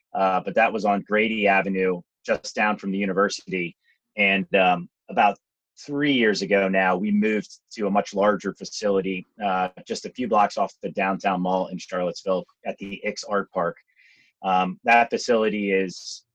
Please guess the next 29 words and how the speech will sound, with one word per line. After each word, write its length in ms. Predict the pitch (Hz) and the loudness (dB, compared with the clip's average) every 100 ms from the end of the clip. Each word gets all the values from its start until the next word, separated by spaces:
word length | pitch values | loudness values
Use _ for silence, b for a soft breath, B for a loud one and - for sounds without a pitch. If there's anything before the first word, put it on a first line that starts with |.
| - | -12
uh, 160 | 104 104 | -6 -4
seventeen 640 | - 131 127 120 - 120 | 0 0 0 -6 -6 -2
thousand 340 | 120 117 113 104 | 2 2 0 0
five 200 | 120 113 | 2 2
hundred 220 | 117 - | -2 -4
square 320 | - 120 107 | -4 0 0
feet 280 | - 117 - | 0 -4 -2
under 220 | 117 110 | 0 0
roof 300 | 101 110 107 _ | 2 0 0 _
with 200 | 101 98 - _ _ _ _ | 0 0 -4 _ _ _ _
another 460 | 113 110 - 113 107 | 2 2 2 0 2
large 400 | 101 104 104 - | 4 4 4 0
outdoor 400 | 110 101 104 92 | 0 0 0 -2
patio, 580 | - 101 101 98 95 92 | 2 0 2 2 2 0
um, 240 | 104 95 92 _ - | -4 -6 -6 _ -4
but 100 | 117 | 0
it 100 | 120 | 4
is, 380 | 117 101 - - - | 2 0 -10 -12 -2
uh, 200 | 101 98 - 113 | 0 0 -4 -12
a 100 | 98 - | -12 -4
full-scale 680 | 117 - - 107 101 95 - - | -4 -4 -2 2 2 2 -4 -8
brew 160 | 107 95 | -6 -4
pub. 360 | 101 95 85 | -2 -2 -2
So 140 | - 90 | -6 -4
we 160 | 101 | -2
have 320 | 95 95 95 87 | 0 0 0 -6
a 60 | |
full 220 | - 113 | -4 0
menu 500 | 104 101 101 98 98 | 2 2 0 0 -2